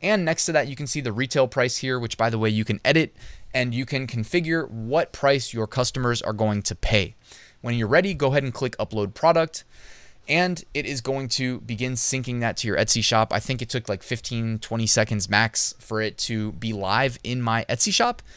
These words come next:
Um, so I went to Etsy, and boom, you can see right here,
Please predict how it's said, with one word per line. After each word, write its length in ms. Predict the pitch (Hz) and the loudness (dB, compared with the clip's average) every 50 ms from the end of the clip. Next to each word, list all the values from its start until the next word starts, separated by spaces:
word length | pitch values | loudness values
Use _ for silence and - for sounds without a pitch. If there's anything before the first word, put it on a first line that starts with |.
| - - - - | -20 -20 -16 -8
Um, 360 | - 117 113 110 107 107 - - _ _ - _ _ _ | -4 -2 0 0 -2 -4 -8 -14 _ _ -20 _ _ _
so 140 | - - 113 | -8 -4 -4
I 40 | 104 | -2
went 200 | 107 120 120 - | -2 -2 -4 -2
to 40 | - | 0
Etsy, 420 | - 170 - - 190 175 170 170 - - | 2 4 4 4 2 2 -2 -4 -6 -8
and 300 | - - 117 117 110 92 | -4 -2 -2 -2 -2 2
boom, 380 | 98 160 190 214 208 202 208 185 175 | 4 6 6 6 6 4 2 -2 -6
you 100 | 160 127 | -8 -6
can 120 | 131 127 | -6 -4
see 180 | 113 - 135 123 | -2 -2 -2 0
right 180 | 113 110 110 | 2 0 0
here, 360 | 110 - 160 165 165 160 156 | 0 0 0 0 0 0 -2